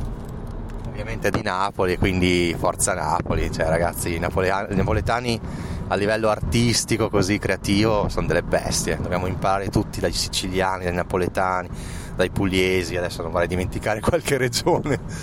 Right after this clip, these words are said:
Noi trentini invece siamo più, più, ad esempio, più freddi, più orsi, più, più chiusi, più introversi,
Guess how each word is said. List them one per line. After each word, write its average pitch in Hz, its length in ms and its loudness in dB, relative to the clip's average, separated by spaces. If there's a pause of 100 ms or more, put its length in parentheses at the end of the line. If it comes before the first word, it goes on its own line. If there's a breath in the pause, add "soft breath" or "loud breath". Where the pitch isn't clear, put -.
(580 loud breath)
Noi 131 160 4
trentini 135 480 2
invece 120 260 2
siamo 98 320 0
più, 101 460 2
più, 101 140 2
ad 90 60 2
esempio, 95 300 0
più 107 120 -2
freddi, 101 760 2 (340 loud breath)
più 107 180 2
orsi, 101 560 2
più, 98 260 0
più 101 160 -2
chiusi, 104 840 2 (360 loud breath)
più - 100 0
introversi, 95 1120 2